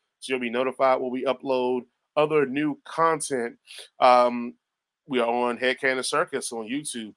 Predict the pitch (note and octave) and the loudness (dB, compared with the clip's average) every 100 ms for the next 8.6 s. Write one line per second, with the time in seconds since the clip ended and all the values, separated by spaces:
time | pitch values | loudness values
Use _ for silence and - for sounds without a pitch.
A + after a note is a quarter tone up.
0 | C3 C#3 - A#2+ G#2+ G#2 _ _ - C3+ | -4 -4 -6 -6 -6 -6 _ _ 2 4
1 | C#3+ C#3 A2+ G#2 G2+ A2 G2+ - C#3 D3 | 4 2 2 2 2 -4 -8 -6 -6 -4
2 | C3+ A2 G#2 F#2+ G#2 G2+ G2+ - _ _ | -4 0 -2 -2 -6 -6 -6 -8 _ _
3 | _ - - C#3+ C#3+ C3+ A2 G2+ G2+ G#2+ | _ -6 4 6 6 2 2 4 2 0
4 | B2+ C3+ C#3+ B2+ - E3+ B2 A#2+ C3+ C#3+ | -2 -2 -2 -2 -2 -4 -2 -2 -2 -2
5 | B2+ D#3+ F3+ D#3+ C#3+ C3+ B2+ C#3 C3 C3+ | -2 0 0 0 0 2 0 -4 -6 -4
6 | B2+ B2+ C3 B2+ B2 C3+ F#3+ D#3+ - A2+ | -4 -4 -6 -6 -2 -2 -2 -6 -8 -10
7 | - G2 F#2+ _ _ - C3 C3 D3 C3+ | -10 -14 -14 _ _ -12 -8 -8 -6 0
8 | B2 C#3 C#3 C#3+ C#3 - | 2 4 2 0 0 -4